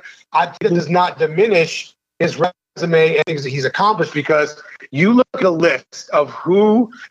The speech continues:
Alistair <laughs> Overeem has fought in his entire M M A career. It is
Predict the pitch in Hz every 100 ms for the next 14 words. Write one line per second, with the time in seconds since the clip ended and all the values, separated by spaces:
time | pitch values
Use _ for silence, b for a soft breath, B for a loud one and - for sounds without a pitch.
0 | - 180 190 190 175 175 180 180 196 156
1 | 185 180 180 - 156 139 135 B B B
2 | 170 175 175 170 175 160 160 156 160 156
3 | 160 160 185 190